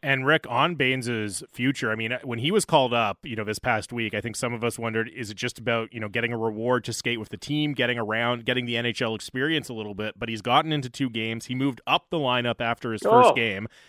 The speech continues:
Speaker 1: Is he gonna go back down? Because we know
Speaker 2: Oh.
Speaker 1: this management team,
Speaker 2: Oh.
Speaker 1: when they bring a player up, they want, they wanna be patient,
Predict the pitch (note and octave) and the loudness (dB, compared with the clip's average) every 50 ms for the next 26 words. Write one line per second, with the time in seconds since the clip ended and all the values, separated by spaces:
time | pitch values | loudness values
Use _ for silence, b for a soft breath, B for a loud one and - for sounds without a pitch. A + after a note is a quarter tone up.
0 | b b b b _ - D3+ C#3+ - A3+ A#3 D#4+ E4 B3 C4+ B3+ A3 A#3 G#3+ G#3 | b b b b _ 2 2 4 4 4 4 4 6 8 8 8 8 6 4 4
1 | - - A#3 A3+ D#4+ D#4 D#3+ F#2 D2+ - - D#3+ F3 F#3 D#3+ E3 F3 A3+ C#4 A#3+ | 4 2 4 4 4 4 2 2 0 -2 2 4 4 4 4 2 -2 -4 -2 2
2 | G3+ - G3+ C4+ B3 D#3 C3+ C3 A2+ C#3+ F3+ F3 E3+ D#3+ E3 F#3 G#3+ F3+ F3+ E3 | 4 4 6 8 8 8 8 6 4 2 0 2 2 4 4 4 2 0 -2 -4
3 | C#3+ - D#3 D3 D3 C#3+ C#3+ C3 C#3+ E3 A3 G#3 A#3 A#3 A#3+ G#3+ - - G#3+ G#3+ | -2 -2 -2 0 0 0 2 4 4 4 6 6 4 2 2 0 -2 0 0 2
4 | G#3 F#3+ F#3 G3+ F#3+ E3 - C#3+ C3+ A#2+ C3 C3+ E3 - C3+ C3+ C#3 C#3+ D3+ D3+ | 4 6 6 6 6 4 2 0 0 2 2 0 0 2 2 2 4 6 6 4
5 | D3 B2 A2+ - - D#3 G#3 - A3 G#3+ A3+ A3+ - B3 B3 C4 C#4 | 4 2 0 -4 -4 -4 0 2 4 4 4 2 0 0 0 -2 -2